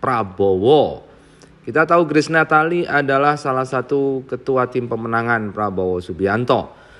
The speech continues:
Dulunya dia ketua umum P S I, tapi sekarang dikusur oleh Kaisang Pangarep. Dia keluar dari P S I dan sekarang menjadi tim pemenangan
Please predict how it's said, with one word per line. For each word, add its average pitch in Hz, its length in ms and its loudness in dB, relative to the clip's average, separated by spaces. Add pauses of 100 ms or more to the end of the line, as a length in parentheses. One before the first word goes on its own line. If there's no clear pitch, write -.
(120)
Dulunya 139 400 4
dia 160 240 4
ketua 151 400 2
umum 143 160 0
P 131 80 -4
S 127 240 2
I, 170 320 0
tapi 135 320 -2
sekarang 139 480 0
dikusur 123 640 2
oleh 110 640 -2
Kaisang 104 480 -4
Pangarep. 110 320 2 (400)
Dia 95 240 -6
keluar 113 240 0
dari 107 160 0
P 104 160 -2
S 113 80 -6
I 127 80 -4
dan 117 160 2
sekarang 135 320 -2
menjadi 120 480 -2 (160)
tim 131 160 -2
pemenangan 107 480 -4